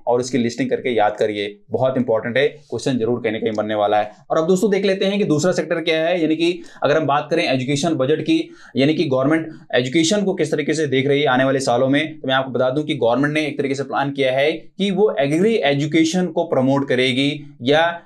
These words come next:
एग्री एजुकेशन में एक तरीके से, देखिए मोटे तौर पे इसको आप समझिए, एग्री एजुकेशन क्या है? एग्री एजुकेशन जो बेसिक एजुकेशन आप पढ़ते आ रहे हैं वो तो है ही, लेकिन गवर्नमेंट इसको इस तरीके से देख रही है कि एग्री एजुकेशन में हमें जो न्यू, अ, एक तरीके से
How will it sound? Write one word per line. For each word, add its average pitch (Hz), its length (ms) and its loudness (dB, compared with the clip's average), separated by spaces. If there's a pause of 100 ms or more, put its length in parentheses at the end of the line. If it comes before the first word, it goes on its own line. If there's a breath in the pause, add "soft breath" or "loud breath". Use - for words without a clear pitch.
एग्री 143 360 2
एजुकेशन 139 580 0
में 147 460 2 (120)
एक 139 200 0
तरीके 135 280 0
से, 131 140 0
देखिए 185 240 0
मोटे 160 220 2
तौर 175 140 0
पे 165 80 -2
इसको 160 160 -2
आप 147 100 2
समझिए, 123 340 0
एग्री 143 300 0
एजुकेशन 156 440 0
क्या 139 200 0
है? 110 300 -2
एग्री 147 460 0
एजुकेशन 139 440 -2
जो 147 120 -2
बेसिक 127 360 -2
एजुकेशन 127 400 -4
आप 139 180 0
पढ़ते 120 260 2
आ 135 140 2
रहे 131 120 0
हैं 143 80 -2
वो 120 140 -2
तो 139 120 0
है 110 220 -2
ही, 156 280 0 (240 loud breath)
लेकिन 151 240 0
गवर्नमेंट 147 480 0
इसको 190 180 -2
इस 160 120 -2
तरीके 165 220 -4
से 165 80 -4
देख 139 220 0
रही 135 160 2
है 156 80 2
कि 202 120 -2
एग्री 156 360 0
एजुकेशन 139 520 -2
में 196 280 -4 (180)
हमें 185 360 0 (240 loud breath)
जो 185 140 0
न्यू, 175 400 2
अ, 143 300 0
एक 151 180 -4
तरीके 160 220 -2
से 190 340 -2